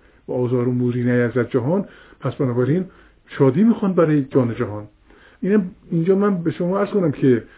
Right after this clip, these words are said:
ام، تقریباً موقعی که ما در جریان جنگ تحمیلی بودیم، ام، یک وزیر فرهنگی داشت یونان، ام، یه خانم بود، الان من نامش رو فراموش کردم،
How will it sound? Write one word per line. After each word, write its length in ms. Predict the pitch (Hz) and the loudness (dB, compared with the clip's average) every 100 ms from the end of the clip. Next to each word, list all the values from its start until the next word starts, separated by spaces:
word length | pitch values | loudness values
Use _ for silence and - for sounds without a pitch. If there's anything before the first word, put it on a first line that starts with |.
| - _ _ | -20 _ _
ام، 640 | 160 139 135 123 117 120 165 - _ _ _ - - - | -2 2 2 0 -2 -6 -10 -16 _ _ _ -20 -20 -6
تقریباً 560 | 156 139 151 151 185 | -2 0 0 0 0
موقعی 440 | 196 165 156 175 202 | -2 -2 -2 -2 -2
که 160 | 196 | -2
ما 240 | 180 175 165 | 0 0 -2
در 280 | 147 127 123 123 _ - 143 | 0 -2 -2 -8 _ -12 -6
جریان 420 | 123 123 123 135 127 | -2 0 0 0 0
جنگ 500 | 131 123 120 113 - | -2 0 -2 -4 -8
تحمیلی 380 | 113 107 113 113 | -12 -10 -10 -8
بودیم، 460 | 120 143 180 185 - - - - - | -4 -2 -2 -2 -10 -20 -20 -20 -6
ام، 420 | 135 123 120 113 127 123 | -2 -2 -2 -4 -8 -6
یک 320 | 131 202 - 170 151 135 135 - _ 135 | 0 0 2 2 4 4 0 -10 _ -6
وزیر 440 | 120 127 131 196 | 0 0 0 -2
فرهنگی 500 | - 147 123 196 190 | -2 -2 0 -2 0
داشت 360 | 170 175 - - - - - | 2 2 0 -10 -20 -20 -4
یونان، 460 | 139 135 147 180 180 _ _ _ - | 0 4 4 2 -2 _ _ _ -6
ام، 380 | 135 123 117 127 | -2 0 -2 -2
یه 100 | 180 | -2
خانم 380 | - 156 185 139 | 0 2 4 4
بود، 180 | 127 | 2
الان 180 | 131 147 | 2 2
من 160 | 156 151 | 2 2
نامش 220 | 127 110 | 2 0
رو 100 | 117 | -6
فراموش 360 | - 98 90 - | -8 -12 -14 -14
کردم، 300 | 95 - | -16 -16